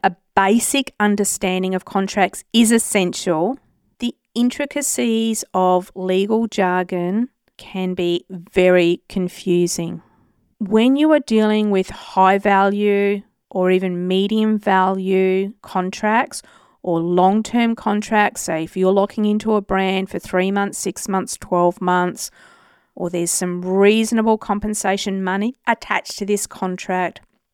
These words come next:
please have a legal professional look over the contract for you. Only a lawyer can properly give advice on legal terms associated with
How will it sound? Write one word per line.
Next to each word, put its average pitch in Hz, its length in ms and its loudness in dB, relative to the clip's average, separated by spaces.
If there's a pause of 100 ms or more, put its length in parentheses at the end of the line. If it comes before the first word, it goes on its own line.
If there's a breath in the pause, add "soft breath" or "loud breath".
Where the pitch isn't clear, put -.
(120)
please 254 560 4
have 180 420 0
a 175 140 -2
legal 165 300 -4
professional 170 640 -8
look 165 220 -6
over 170 240 -2
the 165 100 -6
contract - 540 -6
for 175 340 -4
you. 175 380 2 (840 soft breath)
Only 247 480 4
a 208 80 0
lawyer 196 600 2 (220)
can 185 240 -4
properly 254 840 -2
give 208 400 -6
advice 175 760 -4 (180)
on 190 260 0
legal 196 360 2
terms 185 680 -2
associated 175 840 -2
with 170 300 -4